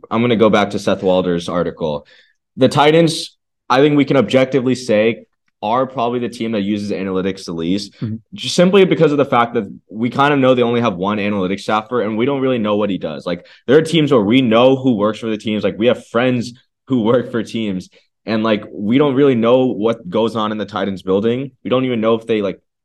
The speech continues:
Speaker 1: you know, use analytics at all. And, you know, it, any, it, like, true analytics,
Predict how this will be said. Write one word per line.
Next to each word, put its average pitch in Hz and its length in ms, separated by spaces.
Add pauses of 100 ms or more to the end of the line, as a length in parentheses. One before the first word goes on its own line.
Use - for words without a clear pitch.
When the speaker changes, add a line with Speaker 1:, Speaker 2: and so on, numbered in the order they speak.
(160)
Speaker 1:
you 80 160
know, 92 80
use 98 300
analytics 104 600
at 82 120
all. 90 400 (440)
And, 131 480 (480)
you 123 120
know, 113 140
it, - 300 (140)
any, 202 440 (340)
it, 123 180
like, 117 220
true 135 380
analytics, 110 680